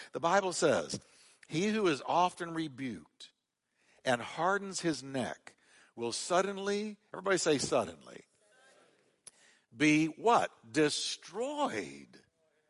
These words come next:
and that without remedy." Now,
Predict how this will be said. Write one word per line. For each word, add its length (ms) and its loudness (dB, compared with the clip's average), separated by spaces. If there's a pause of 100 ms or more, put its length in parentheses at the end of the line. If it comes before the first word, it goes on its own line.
(440)
and 160 0
that 180 6
without 400 0
remedy." 520 -10 (1500)
Now, 280 6